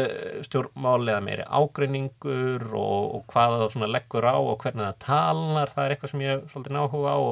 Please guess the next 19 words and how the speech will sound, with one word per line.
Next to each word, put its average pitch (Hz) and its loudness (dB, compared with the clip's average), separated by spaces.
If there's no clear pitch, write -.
við 123 -2
höfum 123 -4
einmitt 123 -6
birt, - -12
um, 117 2
eina 123 -2
grein 131 2
um 120 -6
það 135 0
í 143 -12
Political 123 -8
Studies 143 -2
og 123 -2
erum 117 -4
með 107 2
aðra 135 2
í, 123 -12
hérna, 117 -6
ritrýni 151 -2